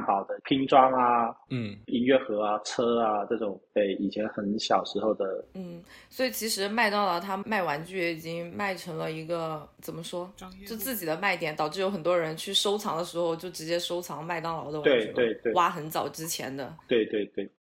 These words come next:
Speaker 3: 但有一说一，麦当劳还是不算一个经典玩具品牌吧？你可以把它理解成一个玩具品牌，但他们不是直接卖玩具啊。
Speaker 1: 不是直接卖玩具，对。
Speaker 4: 我想起之前孩之宝它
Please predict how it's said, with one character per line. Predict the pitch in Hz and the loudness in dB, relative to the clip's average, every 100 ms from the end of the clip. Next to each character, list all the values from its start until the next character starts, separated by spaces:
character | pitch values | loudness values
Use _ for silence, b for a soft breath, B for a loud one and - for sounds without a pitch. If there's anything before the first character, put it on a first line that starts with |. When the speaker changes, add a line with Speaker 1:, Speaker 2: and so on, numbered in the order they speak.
| _ | _
Speaker 3:
但 | - 254 226 | 0 2 4
有 | 165 | 2
一 | 202 277 | 0 -2
说 | 277 269 | 2 2
一， | 262 | 2
麦 | 269 254 | 2 2
当 | 240 | 4
劳 | 233 208 | 4 2
还 | 202 180 | 0 -4
是 | - 240 | -4 -6
不 | 208 190 | -8 -8
算 | 214 254 214 | 0 2 2
一 | 196 | 0
个 | 226 226 202 185 | 2 4 4 2
经 | 185 - 311 294 | 0 -4 -4 0
典 | 208 160 | 0 2
玩 | 151 139 208 | 0 -2 -4
具 | 240 226 196 | -4 -4 -4
品 | 180 - 143 | -4 -8 -8
牌 | 139 139 | -6 -4
吧？ | 151 151 | -4 -6
你 | 165 | -2
可 | |
以 | 240 | 0
把 | 202 196 | 4 2
它 | |
理 | 175 | 2
解 | 165 | -4
成 | 175 170 | -4 -4
一 | |
个 | 165 | -4
玩 | 151 | -4
具 | 156 | -6
品 | 170 143 | -10 -10
牌， | 131 | -10
但 | 113 185 | -4 -4
他 | 196 | -2
们 | 180 170 165 175 b - | -4 -2 -6 -10 b -6
不 | 175 | -4
是 | 220 | -4
直 | - 170 | -4 -6
接 | 180 185 | -2 -2
卖 | 214 240 | 2 2
玩 | 165 | 0
具 | 143 | -4
啊。 | - _ _ _ | -16 _ _ _
Speaker 1:
不 | 127 | 4
是 | 180 | 6
直 | 170 135 | 4 2
接 | 147 | 2
卖 | 147 170 | 6 8
玩 | 143 113 117 | 6 2 -2
具， | 127 107 | -6 -6
对。 | 123 113 _ _ - | -8 -10 _ _ -6
Speaker 4:
我 | |
想 | 214 226 | 0 0
起 | 247 202 | 0 -4
之 | 247 | -2
前 | 233 196 | -2 0
孩 | 180 185 | 0 0
之 | 214 | -2
宝 | 214 175 | 0 0
它 | 180 208 | 2 -2